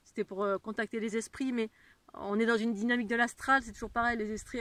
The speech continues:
les esprits à l'extérieur, pour autant c'était juste et parfait. Maintenant on revient à recontacter l'esprit et à, en soi, c'est-à-dire la conscience en soi, <laughs> sans avoir plus besoin de,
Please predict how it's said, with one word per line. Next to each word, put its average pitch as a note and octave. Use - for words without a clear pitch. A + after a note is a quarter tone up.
les A3+
esprits -
à G#3+
l'extérieur, B3
pour A#3+
autant A#3
c'était A3
juste A3+
et A3+
parfait. A#3
Maintenant A#3
on A3
revient A3
à G3
recontacter B3+
l'esprit A#3
et G3+
à, F3
en G#3+
soi, D4+
c'est-à-dire A3
la G#3+
conscience B3
en G3+
soi, C4
<laughs> A#3+
sans A#3
avoir A#3
plus B3
besoin G#3+
de, B3+